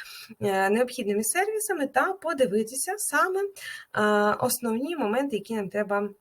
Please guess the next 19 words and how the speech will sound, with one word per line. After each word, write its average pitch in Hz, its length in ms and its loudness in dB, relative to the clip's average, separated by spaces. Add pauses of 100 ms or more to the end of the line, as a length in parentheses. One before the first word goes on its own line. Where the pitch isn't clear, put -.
(240)
вказати. 196 460 0
По-перше, - 500 2
да, 415 180 2
це - 160 -4
площа 277 400 -2
і 247 100 -2
населення 285 680 -2 (460)
нашої 220 680 0 (400)
країни. 156 600 0
Так, - 320 0
площа 180 600 0 (540)
загалом 190 680 -2
у 196 80 -4
нас, 196 300 -2
наприклад, 190 520 -6
шістсот - 640 -6 (680)
три, 190 360 -2 (1400)
сімсот, - 1080 -6 (1200)
наприклад, 208 500 -6